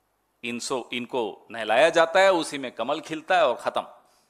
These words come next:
फेयर एंड लवली। लेकिन अब राजस्थान में आए हो तो जवाब तो मिलेगा। कल मिल गया।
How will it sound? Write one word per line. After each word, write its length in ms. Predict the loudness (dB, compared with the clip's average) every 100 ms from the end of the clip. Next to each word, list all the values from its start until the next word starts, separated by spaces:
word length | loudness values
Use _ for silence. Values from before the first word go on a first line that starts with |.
| _ _ -20 _ _ _ _ _ _ _ _ _ _ _ _ _ _ _
फेयर 200 | 0 0
एंड 100 | 0
लवली। 420 | -2 -2 -6 -10 _ _ _ _ -20 -20 _ _ _ _ _ _ _ _ _ _ _ _ _ _ _ _ _ _ _ _ _ _ _ _ 4
लेकिन 680 | 4 6 4 2 -2 -14 _ _ _ _ _ _ _ _ _ _ _ _ _ -6
अब 120 | -2
राजस्थान 560 | 2 2 2 -4 -2 0
में 160 | 2 4
आए 160 | 4
हो 160 | 2 -2
तो 120 | -4
जवाब 320 | 0 2 2
तो 60 | -4
मिलेगा। 340 | -10 -10 -12 -18 _ _ _ _ _ _ _ _ _
कल 140 | -8 -6
मिल 160 | -6
गया। 280 | -6 -8 -10